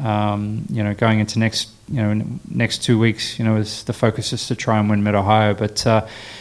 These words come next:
yeah, right now with, with forty-four wins, you know, next on the list is, is Mario.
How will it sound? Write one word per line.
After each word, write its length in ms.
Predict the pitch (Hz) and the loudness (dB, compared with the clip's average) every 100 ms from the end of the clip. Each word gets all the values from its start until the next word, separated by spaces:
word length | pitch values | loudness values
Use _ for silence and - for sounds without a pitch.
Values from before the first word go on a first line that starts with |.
| - - | -14 4
yeah, 120 | 139 | 8
right 200 | 131 131 | 8 8
now 180 | 127 131 | 6 4
with, 240 | 127 - | 4 0
with 140 | 127 - | -6 0
forty-four 420 | 135 120 - 117 | 4 4 4 2
wins, 360 | 123 123 120 123 | 2 0 0 0
you 80 | |
know, 80 | 113 | 2
next 280 | 117 127 - | 2 2 2
on 120 | 120 | 0
the 80 | 117 | 2
list 260 | 120 - 123 | 0 0 -4
is, 260 | 110 - | -4 -4
is 220 | 131 110 | -6 0
Mario. 540 | 113 117 117 117 113 | 4 6 6 6 4